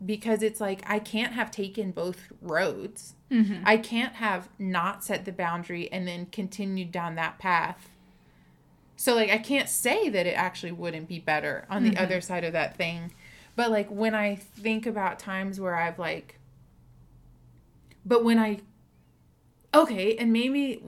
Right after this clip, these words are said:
Speaker 1: then there's also what I was just saying about, like, you know, when you feel a part of somebody, like, dying a little bit inside. Like,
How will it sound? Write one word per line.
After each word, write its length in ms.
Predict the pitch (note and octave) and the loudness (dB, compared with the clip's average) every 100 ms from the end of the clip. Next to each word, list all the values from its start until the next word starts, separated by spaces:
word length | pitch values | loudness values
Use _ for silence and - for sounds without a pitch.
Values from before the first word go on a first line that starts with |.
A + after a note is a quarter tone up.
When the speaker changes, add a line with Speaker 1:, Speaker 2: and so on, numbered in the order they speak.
| - G#3 | -14 -2
Speaker 1:
then 380 | F#3 A#3 A#3 | 4 4 6
there's 180 | A3 G#3 | 4 2
also 260 | G3 F#3+ G#3 | 0 0 -2
what 120 | G3+ | 0
I 80 | F#3 | 0
was 120 | F#3 | -2
just 160 | G3 F#3+ | -4 -4
saying 220 | F#3 F#3 | -4 -2
about, 180 | F3+ D#3 | -2 -2
like, 180 | F3 G3+ | -2 -4
you 60 | |
know, 160 | G3 G3 | -2 -2
when 140 | F#3+ | -2
you 80 | F#3 | -4
feel 260 | - F#3+ F#3 | -2 0 0
a 40 | |
part 260 | F3 F3+ F3 | 0 0 0
of 80 | D#3+ | -2
somebody, 400 | G3+ F#3 F#3 F#3 | -4 -4 -4 -4
like, 280 | D#3 - - - - _ F3 | -6 -10 -16 -20 -20 _ -8
dying 520 | E3+ E3 F#3+ G#3+ G#3+ | -2 0 2 2 0
a 120 | A3 | 0
little 280 | G#3+ A3 A3 | 0 0 0
bit 380 | G#3+ G#3+ G#3+ - - - - - _ - | 0 0 0 -4 -12 -20 -20 -20 _ -2
inside. 720 | G#3+ G#3 G#3 F#3+ G3 G3 G3 - | 2 2 2 2 2 0 -2 -4
Like, 340 | G3+ F#3+ F#3+ | -2 -2 -6